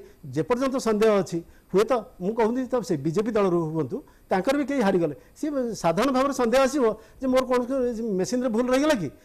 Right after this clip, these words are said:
ତେଣୁ ସରକାର ନିର୍ଦ୍ଦଳୀୟ ଭାବେ, ନିର୍ବା-, ନିର୍ବିବାଦୀୟ ଭାବରେ ଦାୟିତ୍ୱ ନେବା କଥା। ସରକାର କ'ଣ କରନ୍ତି? ସରକାର ତିନୋଟି ଜିନିଷ କରନ୍ତି। ଗୋଟେ ହେଉଛି ସ୍ୱଳ୍ପ ମିଆଦୀ ଯୋଜନା କରନ୍ତି, ମଧ୍ୟମ ମିଆଦୀ ଯୋଜନା କରନ୍ତି, ଦୀର୍ଘ ମିଆଦୀ ଯୋଜନା କରନ୍ତି। ଆପଣ ଆଜି ଏଇ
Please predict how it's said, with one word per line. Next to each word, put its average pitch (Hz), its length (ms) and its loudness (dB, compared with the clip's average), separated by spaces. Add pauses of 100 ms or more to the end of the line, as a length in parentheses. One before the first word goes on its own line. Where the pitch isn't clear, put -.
(120)
ତେଣୁ 277 120 -4
ସରକାର 208 440 2 (320)
ନିର୍ଦ୍ଦଳୀୟ 196 500 2
ଭାବେ, 226 220 -2
ନିର୍ବା-, 196 440 2
ନିର୍ବିବାଦୀୟ 233 840 0
ଭାବରେ 202 420 0 (360)
ଦାୟିତ୍ୱ 226 320 -2
ନେବା 240 160 0
କଥା। 185 280 -6 (300)
ସରକାର 196 300 -2
କ'ଣ 254 160 0
କରନ୍ତି? 226 380 -4 (260)
ସରକାର 214 380 -2
ତିନୋଟି 247 440 -4
ଜିନିଷ 214 200 -6
କରନ୍ତି। 160 360 -6 (240)
ଗୋଟେ 165 180 -2
ହେଉଛି 214 140 -4
ସ୍ୱଳ୍ପ 196 340 -4
ମିଆଦୀ 262 360 0 (300)
ଯୋଜନା 220 280 0
କରନ୍ତି, 185 380 -4 (240)
ମଧ୍ୟମ 185 380 -2
ମିଆଦୀ 269 340 0
ଯୋଜନା 233 320 0
କରନ୍ତି, 175 320 -2 (260)
ଦୀର୍ଘ 190 300 0
ମିଆଦୀ 262 260 2
ଯୋଜନା 208 280 -2
କରନ୍ତି। 147 280 -8 (220)
ଆପଣ 226 220 -4
ଆଜି 247 160 -2
ଏଇ 240 180 2